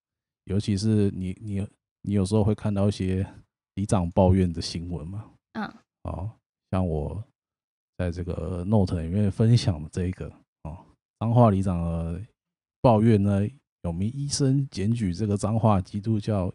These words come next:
Speaker 1: 医院周边摊商在骑楼饮用
Speaker 2: 嗯。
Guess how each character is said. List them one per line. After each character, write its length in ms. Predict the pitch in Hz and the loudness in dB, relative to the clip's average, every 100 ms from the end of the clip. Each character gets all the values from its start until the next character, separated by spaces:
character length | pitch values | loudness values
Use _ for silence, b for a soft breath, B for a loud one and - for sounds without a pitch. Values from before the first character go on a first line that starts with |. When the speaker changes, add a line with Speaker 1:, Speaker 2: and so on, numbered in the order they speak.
| _ | _
Speaker 1:
医 80 | 101 | -4
院 160 | 95 98 | -2 -2
周 220 | 98 92 | -2 -2
边 240 | 92 92 | -2 -2
摊 260 | 92 113 110 | -2 -2 -2
商 260 | 110 104 101 | -2 -4 -2
在 200 | 101 87 | -2 -2
骑 320 | - - 87 | -6 -8 -4
楼 220 | 87 87 | -2 -2
饮 260 | 87 135 208 | -4 -2 0
用 120 | - | 0
Speaker 2:
嗯。 340 | 196 185 180 | -2 -4 -6